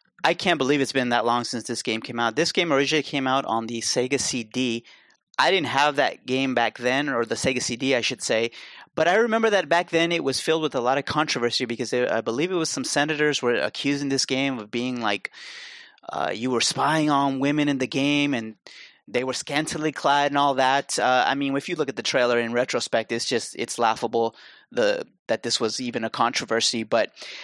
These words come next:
uh, I have a thing for full motion video games, and I am all in on this. It's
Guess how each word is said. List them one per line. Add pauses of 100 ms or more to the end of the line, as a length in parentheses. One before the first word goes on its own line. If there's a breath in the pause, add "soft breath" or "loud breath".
(400 loud breath)
uh,
I
have
a
thing
for
full
motion
video
games, (340 soft breath)
and
I
am
all
in
on
this.
It's